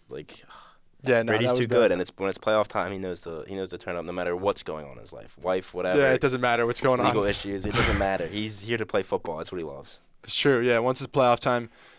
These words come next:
Speaker 2: he'll definitely heat up. But, uh, yeah, I don't know if you wanna, what else you wanna touch on, or if you have any, like, Super Bowl prediction or any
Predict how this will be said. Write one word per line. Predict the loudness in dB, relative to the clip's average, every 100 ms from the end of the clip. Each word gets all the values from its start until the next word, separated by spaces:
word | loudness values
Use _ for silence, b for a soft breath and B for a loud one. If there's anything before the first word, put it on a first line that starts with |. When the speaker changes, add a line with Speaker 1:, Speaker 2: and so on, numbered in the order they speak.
| b
Speaker 2:
he'll | 0
definitely | 2 2 0 -4
heat | 0
up. | 2 2 _ b b b b b
But, | 2 6
uh, | 6 6 6 2 -4
yeah, | 4 4
I | 6
don't | 4
know |
if | 2
you | 2
wanna, | 4 6 4 2 -2 _
what | 2 4
else | 4 4
you |
wanna | 2
touch | 4 2 4
on, | 4 4 2
or |
if | 0 0
you | 2
have | 2
any, | 2 -2
like, | 0 0 0 -6 -20 _ -8
Super | -4 0
Bowl | 2 2
prediction | 2 0 2 2 0 0
or | 0 0 0
any | 0 -2 -2 -4